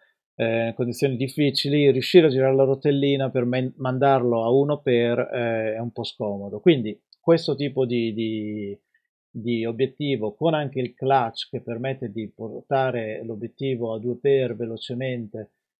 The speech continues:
e a vedere le distanze di messa a fuoco, per me è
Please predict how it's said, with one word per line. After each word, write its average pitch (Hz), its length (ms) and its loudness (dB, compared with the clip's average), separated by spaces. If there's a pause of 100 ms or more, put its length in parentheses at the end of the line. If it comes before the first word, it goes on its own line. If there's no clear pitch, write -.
e 123 160 -2
a 117 60 -2
vedere 131 380 2
le 123 140 -2
distanze 131 600 -6
di 120 100 -6
messa 117 360 -8
a - 40 -12
fuoco, 120 840 -2
per 120 140 -8
me 123 260 -4
è 117 320 -8